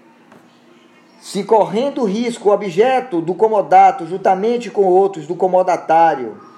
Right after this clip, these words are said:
antepuser este a salvação dos seus, abandonando o do comodante,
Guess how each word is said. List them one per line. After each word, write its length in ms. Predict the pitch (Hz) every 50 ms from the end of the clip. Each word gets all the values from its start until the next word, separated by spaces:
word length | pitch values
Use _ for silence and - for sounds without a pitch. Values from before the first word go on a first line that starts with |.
| - - - - -
antepuser 720 | - 175 175 175 220 214 - - 214 196 151 180 240 254 226
este 580 | 202 196 202 202 190 - - - - 127 123
a 100 | 135 151
salvação 720 | 156 - 214 220 202 196 196 170 - - - 208 233 254 247
dos 180 | 220 196 -
seus, 600 | - - 185 208 220 220 180 151 - - - - - -
abandonando 1040 | 156 156 160 196 196 185 190 180 165 170 190 214 220 202 175 143 143 135 123 120 127
o 80 | 160
do 140 | 160 160 165
comodante, 920 | 170 - - 160 151 - - 156 175 208 208 202 - 220 247 247 247 -